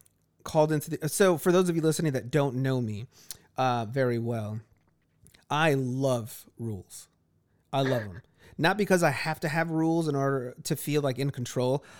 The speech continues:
I love rules because I love to see how far I can push things up against that rule before you don't care about the rule anymore.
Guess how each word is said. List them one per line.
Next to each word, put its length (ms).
I 140
love 260
rules 320
because 240
I 80
love 220
to 100
see 220
how 500
far 340
I 120
can 180
push 400
things 380
up 180
against 340
that 200
rule 480
before 440
you 180
don't 240
care 400
about 280
the 60
rule 240
anymore. 440